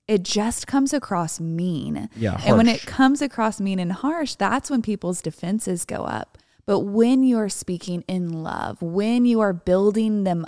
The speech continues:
Speaker 1: up in the middle of, quote unquote, you know, calling them in,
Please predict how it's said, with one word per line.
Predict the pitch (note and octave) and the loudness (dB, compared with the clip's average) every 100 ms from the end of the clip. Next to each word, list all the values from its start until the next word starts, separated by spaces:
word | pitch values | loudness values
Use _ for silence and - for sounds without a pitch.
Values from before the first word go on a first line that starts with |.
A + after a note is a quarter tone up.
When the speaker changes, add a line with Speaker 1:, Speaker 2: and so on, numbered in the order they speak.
| - | -4
Speaker 1:
up | D3 G#3 C#4+ - _ _ _ | -2 0 -2 -8 _ _ _
in | A3+ A3 | 2 4
the | |
middle | G#3 G#3+ A#3+ A#3 | 4 4 6 6
of, | - F#3 F3 F3 - | 6 6 6 2 -2
quote | - F#3+ F3+ | -4 2 4
unquote, | F#3 F3+ G#3 E3 | 4 2 -2 -2
you | G3+ | 0
know, | F3 | -2
calling | - - G3+ F3+ F#3 F#3 F#3 | -4 -6 2 4 4 2 -2
them | F3 E3+ - - | -2 -4 -6 -4
in, | F#3 F3 D#3 D#3+ | 0 0 0 -2